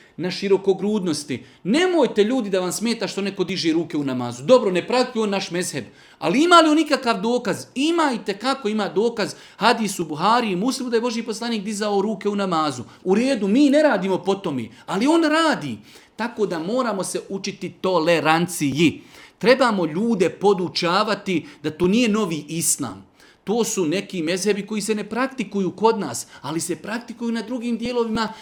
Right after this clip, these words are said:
e, islamskog svijeta. S druge strane, e, i osoba koja diže ruke u namazu, ako doista primijeti da to ljudima smeta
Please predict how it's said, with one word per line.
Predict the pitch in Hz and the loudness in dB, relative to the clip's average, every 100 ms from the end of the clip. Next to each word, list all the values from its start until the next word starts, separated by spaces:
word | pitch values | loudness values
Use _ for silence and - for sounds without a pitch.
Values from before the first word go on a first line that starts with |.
| - | -8
e, | - 185 185 | 0 2 2
islamskog | 226 - 185 180 190 | -2 0 0 0 -2
svijeta. | 190 220 175 - 110 - - - | 0 2 0 0 -10 -12 -20 -14
S | 160 | -2
druge | 175 330 254 180 | 4 4 4 0
strane, | 151 165 156 147 | -2 -4 -2 -2
e, | 107 - - - _ 143 151 147 147 | -4 -8 -20 -20 _ -4 0 0 0
i | 175 | 2
osoba | 269 269 220 208 | 2 2 -2 -2
koja | 220 | -4
diže | 208 294 202 170 | -4 -2 -2 -2
ruke | 165 202 - | -2 -2 -4
u | 160 | -4
namazu, | 147 131 147 185 185 151 226 226 - - - - | -4 -6 -6 -6 -6 -2 -2 -2 -10 -20 -20 -4
ako | 143 143 139 | -4 -2 -4
doista | 123 147 170 165 147 - 131 | 0 2 4 2 -2 -6 -8
primijeti | - 151 160 151 143 147 | -6 -4 -2 0 -2 -2
da | 139 | -6
to | 135 - 147 | -6 -2 -2
ljudima | 135 139 139 139 131 | 0 -6 -4 -4 -4
smeta | - - 135 131 101 - 180 208 - | -6 -6 -2 -2 -2 0 0 0 -6